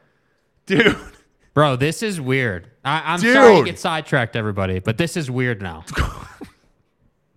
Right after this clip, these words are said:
Speaker 2: Is the ghost of Donovan Mitchell coming for
Speaker 1: I
Speaker 2: us?
Speaker 1: don't, dude, that is the crazy, I, and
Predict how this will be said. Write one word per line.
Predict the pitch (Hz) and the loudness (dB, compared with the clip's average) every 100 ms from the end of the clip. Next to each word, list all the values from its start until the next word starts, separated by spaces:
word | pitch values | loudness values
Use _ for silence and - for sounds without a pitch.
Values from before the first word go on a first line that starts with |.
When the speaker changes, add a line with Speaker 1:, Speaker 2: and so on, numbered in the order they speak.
| _ | _
Speaker 2:
Is | 170 151 | -8 -6
the | 208 165 | -4 -2
ghost | 170 202 - | 0 0 -2
of | 208 | -4
Donovan | 156 160 170 170 143 | -2 -4 -4 -6 -6
Mitchell | 135 - 156 | -6 -4 -4
coming | - 131 151 | -2 -2 0
for | 143 | 4
Speaker 1:
I | 190 214 | 6 6
Speaker 2:
us? | |
Speaker 1:
don't, | 226 226 202 | 6 4 2
dude, | 175 214 175 | 4 4 8
that | 202 214 | 8 8
is | 208 | 4
the | 220 | -2
crazy, | - 208 208 202 233 | -4 0 2 0 0
I, | 208 214 | 2 2
and | 220 208 180 147 | 2 0 -2 -12